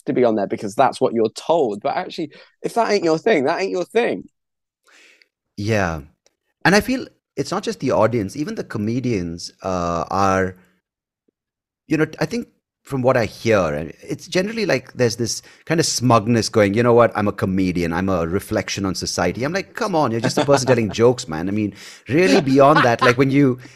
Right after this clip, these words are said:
Speaker 2: hear people like on podcasts, whoever it may be, from mid, fu-, mid ki-, kind of popular to even really popular, it's, it's just too much noise, right? Like, uh, you have these people like, "Oh, you know, James Acaster took a pot shot at Ricky Gervais, and Ricky Gervais then sit,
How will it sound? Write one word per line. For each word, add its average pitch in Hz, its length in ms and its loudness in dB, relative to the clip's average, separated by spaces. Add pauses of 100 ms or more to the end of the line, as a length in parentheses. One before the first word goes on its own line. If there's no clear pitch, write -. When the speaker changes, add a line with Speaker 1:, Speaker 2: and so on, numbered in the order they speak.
Speaker 2:
hear 165 320 4
people 131 420 0 (100)
like 123 260 0
on 190 120 2
podcasts, 123 500 2
whoever 196 260 4
it - 100 0
may 117 100 0
be, 98 120 -2
from 95 440 -2
mid, 120 220 2
fu-, 107 200 2
mid 113 340 0 (220)
ki-, 117 160 2
kind 113 260 0
of 104 120 -4
popular 107 400 2
to 101 100 -2
even 101 340 -2 (140)
really 113 240 2
popular, 98 380 -2 (360)
it's, 269 260 -2
it's 262 240 0
just 262 220 -2
too 208 100 -2
much 180 240 -2
noise, 117 500 0
right? 151 260 0
Like, 120 280 0 (280)
uh, 95 500 4 (180)
you 117 120 -2
have 110 180 2
these 107 120 -4
people 107 320 -2
like, 98 280 0
"Oh, 139 260 6
you 120 100 2
know, 107 120 0
James 117 420 0
Acaster 110 640 -4
took - 160 -4
a 104 80 -2
pot - 320 0
shot 101 320 0
at 87 140 -8
Ricky 107 260 -4
Gervais, 101 540 -4
and 92 100 -6
Ricky 113 220 -4
Gervais 104 340 -2
then 98 240 -2
sit, - 360 -6